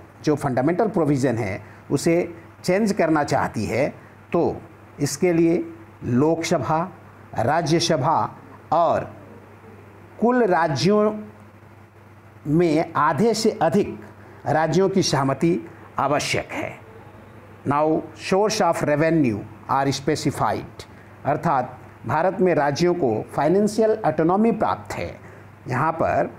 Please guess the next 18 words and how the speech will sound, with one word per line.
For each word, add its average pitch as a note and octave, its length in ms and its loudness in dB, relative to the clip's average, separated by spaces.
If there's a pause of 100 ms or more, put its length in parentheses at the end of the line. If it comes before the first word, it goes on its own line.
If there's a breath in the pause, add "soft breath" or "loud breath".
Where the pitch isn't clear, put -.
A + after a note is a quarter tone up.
(140)
Financial A#3 560 2
autonomy C#3+ 640 2 (160)
स्टेट्स D3+ 440 -2
को C#3+ 140 0
प्राप्त A#2+ 340 -2
है, B2+ 100 2
Means G3+ 400 2 (340 loud breath)
कि E3+ 120 4
जो E3+ 240 4 (120)
resource G3 680 0
हैं, A#2 300 0
जो, E3 320 2 (300 loud breath)
अ, C3 440 0
resource G#3 460 0
हैं G3 80 4
जिनके D#3 300 2
माध्यम D3 440 0
से, G2+ 340 -4